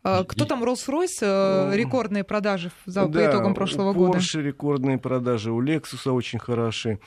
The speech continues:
Speaker 3: То есть несколько марок показали такой рост, что, по-моему, очень красиво. Наверное, представители компании радуются, потирают руки.
Speaker 1: Игорь, ну объясните нам, пожалуйста.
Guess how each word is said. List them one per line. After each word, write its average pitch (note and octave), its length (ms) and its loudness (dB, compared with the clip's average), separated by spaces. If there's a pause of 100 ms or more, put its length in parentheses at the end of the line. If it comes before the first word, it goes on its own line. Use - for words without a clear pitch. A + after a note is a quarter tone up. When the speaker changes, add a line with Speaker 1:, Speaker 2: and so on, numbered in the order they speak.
(220)
Speaker 3:
То - 60 -16
есть B2+ 120 -2
несколько D#3 400 -2
марок D3+ 300 0
показали A#2+ 520 -2
такой B2 320 -2
рост, C3+ 240 -2
что, G2+ 680 -6 (160)
по-моему, G2 720 -2
очень G2+ 280 -4
красиво. G2 480 -4
Наверное, F#2+ 320 -4
представители F#2+ 520 -4
компании F#2 420 -2
радуются, G2+ 440 -2
потирают G2 420 -4
руки. - 240 -12 (220)
Speaker 1:
Игорь, G3+ 240 0
ну G3+ 120 2
объясните G3 540 -4
нам, E3 200 -2
пожалуйста. D#3+ 540 -6